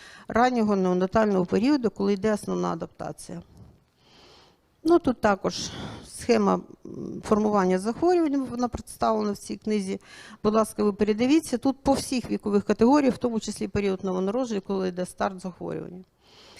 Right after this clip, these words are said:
Щодо, що стосується запалення, те, що я вам сказала, е, на початку лекції. Подивіться, будь ласка, три місяці проходить до того, коли у вас є час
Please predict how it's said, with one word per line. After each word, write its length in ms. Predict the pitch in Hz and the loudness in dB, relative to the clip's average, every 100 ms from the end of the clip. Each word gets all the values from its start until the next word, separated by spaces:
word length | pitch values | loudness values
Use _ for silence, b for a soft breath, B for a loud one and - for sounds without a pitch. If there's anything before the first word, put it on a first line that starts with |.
| B | B
Щодо, 360 | - 330 311 285 | 0 2 4 2
що 220 | - 285 | 2 -4
стосується 540 | - 240 - 247 - | -2 -6 -4 -4 -4
запалення, 540 | 202 208 190 170 170 208 | -4 -2 0 0 0 0
те, 140 | 302 | 0
що 140 | - 285 | 4 4
я 60 | |
вам 100 | 247 | 4
сказала, 680 | 233 - 220 262 277 233 - | 0 -4 0 4 4 4 2
е, 340 | 196 202 196 190 | 0 2 2 0
на 100 | 196 | 0
початку 440 | 208 247 - - | 0 0 0 0
лекції. 460 | 180 165 - - 208 B B B B - | 0 -2 -8 -16 -18 B B B B -4
Подивіться, 400 | 233 302 320 240 | 2 4 4 0
будь 120 | 220 | 2
ласка, 360 | 202 185 185 | 2 2 -4
три 300 | 190 - 302 | -4 2 6
місяці 500 | 320 320 - 208 - | 8 8 4 0 -4
проходить 600 | 202 208 202 220 196 190 | 2 2 4 4 4 2
до 120 | 185 185 | 2 2
того, 680 | 254 320 311 208 175 185 - | 6 6 6 2 -2 -4 2
коли 260 | 214 233 | 4 8
у 60 | 262 | 6
вас 380 | 233 240 240 220 | 6 4 2 -4
є 100 | 202 | -2
час 600 | - 254 285 349 - | 0 2 2 0 -6